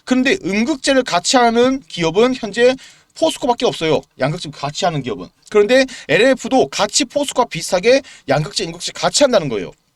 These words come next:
왜 이 차 전지 기업들이 수익성 지금 현재 안 나온데도 불구하고 계속해서 투자하면서 증설하고 할까요? 분명히 전기차 어느 순간부터 확 꺾일 거예요.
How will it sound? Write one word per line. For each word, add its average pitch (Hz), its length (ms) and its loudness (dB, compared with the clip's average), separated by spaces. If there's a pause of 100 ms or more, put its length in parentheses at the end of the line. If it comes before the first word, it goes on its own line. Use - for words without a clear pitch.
(800)
왜 294 280 4
이 190 160 -2
차 247 160 2
전지 226 200 -2
기업들이 180 520 -2 (280)
수익성 285 640 2
지금 226 160 2
현재 254 200 2
안 151 260 0
나온데도 240 340 0
불구하고 180 320 0
계속해서 202 480 -2
투자하면서 226 640 2 (280)
증설하고 214 500 0
할까요? 139 420 0 (360)
분명히 277 500 2
전기차 240 680 2
어느 175 240 4
순간부터 226 580 0
확 254 220 -2
꺾일 269 300 -4
거예요. 110 360 0